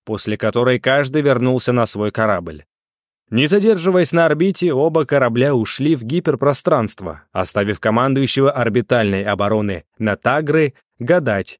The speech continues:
что же такое случилось, что два таких корабля, минуя все запреты, одновременно используют гиперпереходы возле императорской планеты.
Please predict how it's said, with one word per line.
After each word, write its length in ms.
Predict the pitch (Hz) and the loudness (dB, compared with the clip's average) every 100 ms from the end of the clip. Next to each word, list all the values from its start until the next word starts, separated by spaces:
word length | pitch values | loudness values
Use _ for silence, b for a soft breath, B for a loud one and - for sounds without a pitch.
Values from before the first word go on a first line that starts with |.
| - | -14
что 280 | - - 156 | -6 0 2
же 140 | 135 | 2
такое 340 | 127 - 131 | -2 0 0
случилось, 640 | 131 - 143 - 120 95 92 | 0 -4 -8 -6 -6 -6 -6
что 220 | - 143 | -2 -2
два 180 | 131 143 | 0 0
таких 320 | 131 - 123 | 0 -2 -2
корабля, 560 | 131 135 135 160 185 143 B B | 2 2 2 2 2 0 B B
минуя 380 | 170 190 185 165 | 2 4 4 2
все 340 | - 214 220 | 2 4 4
запреты, 640 | 165 190 180 185 160 117 | 4 2 4 4 2 2
одновременно 720 | 120 117 151 151 180 170 151 135 | 0 2 0 2 2 2 2 0
используют 500 | - 165 139 147 127 | 0 0 2 0 0
гиперпереходы 1000 | 143 139 139 117 120 110 147 165 160 135 b b | -2 0 0 0 0 -2 -2 0 0 -2 b b
возле 500 | 98 117 127 117 131 135 | -4 0 0 0 0 0
императорской 680 | 107 107 107 104 98 - | 0 0 0 -2 -4 -4
планеты. 600 | 107 110 110 92 - 78 | -2 -2 -2 -4 -10 -18